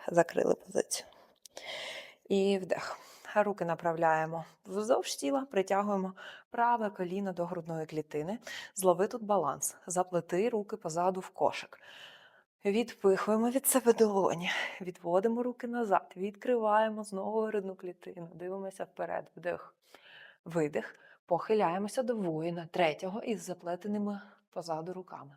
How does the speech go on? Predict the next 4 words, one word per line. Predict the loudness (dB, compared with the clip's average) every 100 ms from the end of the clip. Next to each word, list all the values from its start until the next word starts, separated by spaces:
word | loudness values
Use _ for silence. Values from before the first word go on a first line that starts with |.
| _ -20 -18 -18 _
Тримаємо | -6 -6 -8 -8 0
баланс. | 2 2 -4 -10 -14 -14 _ _ _ _
Три. | -12 -8 -8 -10 _ _ _ _ _ _ -20 -20 _ _ _ _ _ _ _
Два. | -12 -10 -12 -12 -12 -12